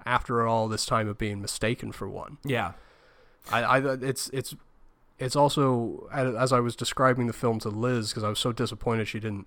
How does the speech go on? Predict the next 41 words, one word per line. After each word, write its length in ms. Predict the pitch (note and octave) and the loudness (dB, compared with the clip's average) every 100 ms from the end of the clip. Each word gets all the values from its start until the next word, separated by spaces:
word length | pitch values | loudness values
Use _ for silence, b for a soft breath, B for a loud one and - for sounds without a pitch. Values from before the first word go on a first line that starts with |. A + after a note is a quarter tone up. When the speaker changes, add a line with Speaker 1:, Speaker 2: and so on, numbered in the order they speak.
| - | -8
Speaker 1:
see 200 | - A#2 | -4 -2
it 120 | G2 | -2
with 180 | G#2 A#2 | -2 -2
me, 300 | A2 F#2 E2+ B B B B B - | -2 -4 -8 B B B B B -10
uh, 300 | G#2 G2 F#2+ | -6 -4 -4
I 60 | G2+ | -6
mean, 160 | G2+ | -4
we're 140 | A2 G#2+ | -4 -2
gonna 180 | A2 | 0
have 140 | G2 - | -2 -4
to 60 | |
watch 200 | G#2+ G2+ | -4 -4
it 60 | G#2 | -6
again 200 | G#2+ G#2+ | -4 -2
very 200 | G#2 G2+ | 0 -2
soon 280 | - A#2 G#2+ | 0 0 0
when 100 | G2+ | -4
I 60 | |
pick 220 | G2 A2+ G#2+ | -2 -2 -2
up 100 | G#2 | -4
that 160 | F#2+ | -6
Criterion. 540 | - G2+ - C3 A2+ F3 | -6 -6 -2 0 0 0
Speaker 2:
Yeah. 260 | B2 G2 - B B - | 0 -2 -6 B B -8
Speaker 1:
Uh, 300 | G#2+ A2 G#2 | 0 2 2
I 80 | G#2 | 0
said 240 | - C3+ | 0 -2
to 140 | - B2 | 0 2
her, 140 | A#2 | 2
"I, 380 | G2+ A2+ A#2+ B2 - - | 4 2 2 -2 -10 -4
I 160 | B2+ A#2 | 0 4
honestly 340 | C3 C#3 D3 | 4 4 4
believe 320 | B2+ A#2+ A#2 | 2 2 2
this 140 | A2+ A2+ | 0 -2
is 180 | A2 A2 | -2 -2
the 160 | A#2 | 0
most 300 | A#2 A#2 A#2 | 2 2 0
beautiful 400 | B2 B2 A#2 A#2+ | 2 2 2 2
moment 280 | A2+ G#2+ G2+ | 2 2 0
of 120 | G2+ | 0
irony 380 | G#2 G#2 G#2 G2+ | 0 0 0 -2
I've 220 | G2+ G2+ | -2 -2